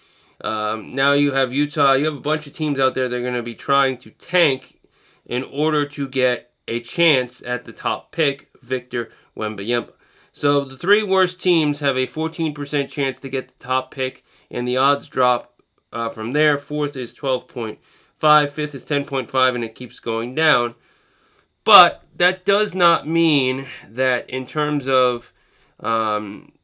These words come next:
the draft lottery, um, it doesn't always mean that that's how it's going to end up. So if you look at, um, all of these drafts that have taken place, um,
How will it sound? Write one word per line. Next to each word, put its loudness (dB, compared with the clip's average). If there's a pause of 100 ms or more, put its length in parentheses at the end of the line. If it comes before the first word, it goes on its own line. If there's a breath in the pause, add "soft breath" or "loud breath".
the -4
draft 2
lottery, -6 (400 soft breath)
um, -6
it -8
doesn't 2
always 2
mean -2 (200 loud breath)
that -4
that's -6
how -4
it's -10
going -10
to -20
end -8
up. -6 (500 soft breath)
So 2
if -4
you -4
look 0
at, 2
um, -2 (520 soft breath)
all 4
of 2
these -2
drafts 0
that 0
have 0
taken -6
place, -6
um, -6